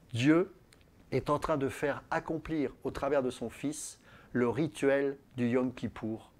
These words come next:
qui était logiquement parfaitement compris des Hébreux. Et ça encore, c'est un véritable miracle. Lisons Matthieu chapitre vingt-six. Matthieu chapitre vingt-six.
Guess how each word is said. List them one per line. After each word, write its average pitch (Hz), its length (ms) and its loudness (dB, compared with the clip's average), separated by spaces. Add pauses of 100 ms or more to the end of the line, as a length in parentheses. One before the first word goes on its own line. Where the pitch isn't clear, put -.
(400)
qui - 60 -6
était 117 280 -2 (220)
logiquement 131 680 0 (320)
parfaitement 160 480 0
compris 123 360 -6
des 104 200 -4
Hébreux. 90 300 -8 (440)
Et 101 80 -8
ça - 220 0
encore, 107 420 -2 (680)
c'est - 260 -8
un 117 60 -2
véritable 110 480 -2
miracle. 95 420 -10 (1000)
Lisons 196 460 4 (120)
Matthieu 196 720 2
chapitre 156 880 4
vingt-six. 127 720 -2 (840)
Matthieu 143 440 4
chapitre 143 800 -2
vingt-six. 107 720 -8